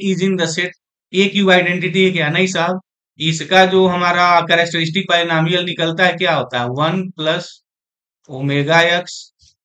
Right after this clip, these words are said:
प्लस ओमेगा स्क्वायर एक्स प्लस एक्स क्यूब ये होगा, और इस केस में ए क्यूब is equal to identity आए,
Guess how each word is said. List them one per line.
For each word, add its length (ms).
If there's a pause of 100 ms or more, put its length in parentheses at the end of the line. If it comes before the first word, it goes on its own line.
(360)
प्लस 400
ओमेगा 460 (100)
स्क्वायर 440
एक्स 600
प्लस 280
एक्स 300
क्यूब 240
ये 100
होगा, 340 (400)
और 180
इस 140
केस 340
में 160
ए 480
क्यूब 200
is 180
equal 400
to 160
identity 640
आए, 340